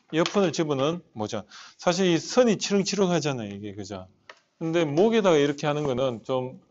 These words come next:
노출이 되니까 좀 안 좋은데, 모자 좋아하는 사람은 이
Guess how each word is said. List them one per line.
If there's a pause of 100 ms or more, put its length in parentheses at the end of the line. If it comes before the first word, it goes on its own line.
(180)
노출이
되니까
좀
안
좋은데,
모자
좋아하는
사람은 (480)
이